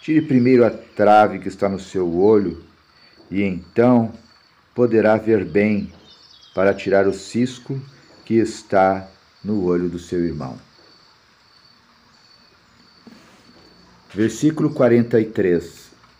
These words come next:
A árvore e as suas frutas. A árvore boa não dá frutos ruins,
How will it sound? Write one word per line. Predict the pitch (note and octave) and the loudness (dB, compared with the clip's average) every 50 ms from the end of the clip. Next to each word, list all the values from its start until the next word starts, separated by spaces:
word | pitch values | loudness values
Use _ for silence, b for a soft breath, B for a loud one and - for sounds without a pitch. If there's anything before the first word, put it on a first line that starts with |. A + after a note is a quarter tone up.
| _ _ _ _ | _ _ _ _
A | F2 | -6
árvore | F#2+ F#2+ F#2+ G2 G#2 A2+ A#2+ B2 G#2+ A#2 B2 B2+ C3 B2+ B2+ - _ _ _ _ _ _ _ _ _ _ _ _ _ _ _ | -4 -2 0 2 4 4 4 2 2 0 -2 -2 -4 -4 -10 -16 _ _ _ _ _ _ _ _ _ _ _ _ _ _ _
e | - G2 G#2 G#2+ G#2 G#2+ G2+ G#2+ | -6 -2 0 2 2 2 0 0
as | G2+ G2+ G2 | -2 -4 -4
suas | - - - A2 A2 G#2+ G2+ - | -6 -8 -8 -4 -4 -4 -4 -6
frutas. | - - - A#2 A#2+ A#2 A#2+ - - - - - - _ _ _ _ _ _ _ _ _ _ _ _ _ _ _ _ _ _ _ _ _ _ _ _ _ _ _ _ _ _ _ _ _ _ _ _ _ _ _ _ _ _ _ b b b b b b b b b b b b b _ | -12 -4 -2 -2 -2 -2 -4 -12 -14 -16 -16 -20 -20 _ _ _ _ _ _ _ _ _ _ _ _ _ _ _ _ _ _ _ _ _ _ _ _ _ _ _ _ _ _ _ _ _ _ _ _ _ _ _ _ _ _ _ b b b b b b b b b b b b b _
A | D2 F2+ | -4 0
árvore | G2 G2+ A2 A2+ G#2+ G#2+ A2+ A2+ | 2 2 2 2 2 2 0 -2
boa | G#2 F#2+ A2 A#2 A#2+ A#2+ B2 B2+ B2+ B2+ B2 B2 B2 - _ _ _ _ _ _ _ _ _ _ _ _ _ _ _ _ _ _ _ - | 0 2 2 4 4 6 6 4 4 2 0 -4 -10 -16 _ _ _ _ _ _ _ _ _ _ _ _ _ _ _ _ _ _ _ -6
não | G2 A2 A#2 A#2 | -2 0 0 2
dá | A2+ A#2+ | 2 2
frutos | A#2+ A#2+ - C3 C3 C3 - G#2+ F2 E2+ | 0 0 0 -2 -2 -2 -2 -8 -8 -4
ruins, | G2+ G#2 G#2 G2 F#2+ F#2+ - - - - | -2 -2 0 -2 -2 -4 -8 -12 -18 -20